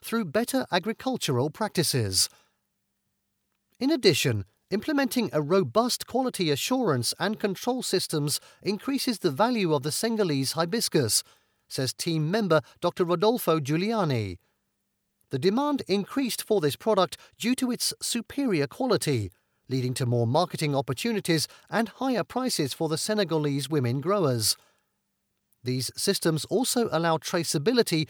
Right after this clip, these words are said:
from farm to table. Along with other value-added efforts, such as organic certification for three hundred and fifty hectares of farmland,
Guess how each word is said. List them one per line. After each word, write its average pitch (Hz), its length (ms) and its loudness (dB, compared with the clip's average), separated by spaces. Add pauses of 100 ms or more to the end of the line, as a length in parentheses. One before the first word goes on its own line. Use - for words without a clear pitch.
(140)
from 220 180 0
farm 165 600 0
to 220 100 2
table. 143 640 0 (800)
Along 240 340 4
with 247 240 0
other 269 280 2
value-added 175 680 2
efforts, 170 540 0 (100)
such - 240 -2
as 143 120 2
organic 170 520 2
certification 160 880 0
for 165 240 0
three 262 220 -2
hundred 208 260 -2
and 196 100 0
fifty 190 340 0
hectares 156 540 2
of 143 120 0
farmland, 147 640 2